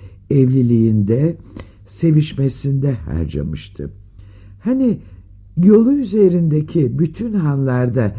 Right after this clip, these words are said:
zenginliğinden bir şeyler bırakan yolcular vardır. Emma da tıpkı böyle bir yolcu gibi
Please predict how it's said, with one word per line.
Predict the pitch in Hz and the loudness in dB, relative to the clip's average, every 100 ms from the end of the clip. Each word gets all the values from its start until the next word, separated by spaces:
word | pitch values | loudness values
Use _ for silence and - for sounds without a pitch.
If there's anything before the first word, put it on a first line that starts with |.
| - - | -14 -18
zenginliğinden | 98 160 175 156 170 165 165 160 175 185 156 | -2 0 2 2 2 2 2 2 2 0 0
bir | 143 | -2
şeyler | - 127 127 127 | -2 -2 -2 -2
bırakan | 110 117 120 147 156 | -2 -4 -4 -4 0
yolcular | 131 127 113 123 120 107 | 0 0 -2 -4 -2 -2
vardır. | 90 85 80 76 - - - - - - - - - - - - | -2 -4 -4 -6 -10 -14 -20 -20 -20 -20 -20 -20 -18 -16 -14 -4
Emma | 277 269 220 165 | -4 -2 -2 0
da | 185 - | -2 -4
tıpkı | 214 - 190 170 156 | -12 -4 0 2 2
böyle | 233 220 175 | 2 2 2
bir | 156 147 | 2 2
yolcu | 143 139 139 180 156 | 0 0 -2 -4 -4
gibi | 117 85 101 | -4 -2 -4